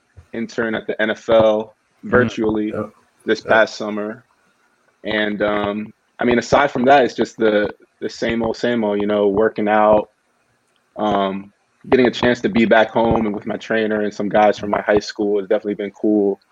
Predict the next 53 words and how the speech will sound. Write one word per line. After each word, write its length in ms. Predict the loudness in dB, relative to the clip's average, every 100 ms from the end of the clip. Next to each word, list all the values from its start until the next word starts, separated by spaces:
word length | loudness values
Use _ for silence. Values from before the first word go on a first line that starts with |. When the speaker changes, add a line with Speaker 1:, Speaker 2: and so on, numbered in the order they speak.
| _ _ _ -4
Speaker 1:
you 100 | 0
know, 160 | 0
just 280 | 2 -2 0
to, 380 | 2 2 0 -2 -4
just 240 | -6 -2
to 400 | 0 0 -2 -8 -8
see 200 | 0 2
all 120 | 4
these 180 | 0 -4
people 420 | -6 -4 0 0
who 80 | 0
you 160 | -2 0
haven't 240 | 0 0
really 180 | -2 -2
been, 360 | -4 -6 -6 -8 _ -2
been 120 | 0
around 480 | 2 2 2 -4 -10 _
for 120 | -2
the 60 |
last 320 | 0 2 0 -2
Speaker 2:
Mm. 40 |
Speaker 1:
couple 180 | 0 0
of 60 | 0
years. 240 | -2 -4 -6
So 140 | -12
it's 80 | -12 _ _ _ _ -20 _
been 100 | -4 -2
Speaker 3:
Definitely, 200 | 0 4
Speaker 1:
good. 220 | 2 2
Speaker 3:
definitely. 280 | -4 -6 -10 -20 _ _
Speaker 2:
Good. 60 | 0
Speaker 3:
And 100 | 4
we'll, 160 | 4
we'll, 180 | 6 4
we'll 220 | 4 2
get 200 | 4 4
into 420 | 2 2 2 4 4
the, 220 | 0 -2 -6
the 120 | -4 -2
N 140 | 0
F 160 | 0 4
L 120 | 4
internship. 640 | 2 0 -2 -2 -2 0
Definitely 280 | 0 0 0
wanna 160 | 0 0
hear 140 | 0
more 160 | 0 2
about 240 | 2 2
that 260 | 2 2 -2
a 340 | -14 -20 -6
little 160 | -2 4
Speaker 2:
Good. 20 |
Speaker 3:
later. 420 | 4 6 2 -2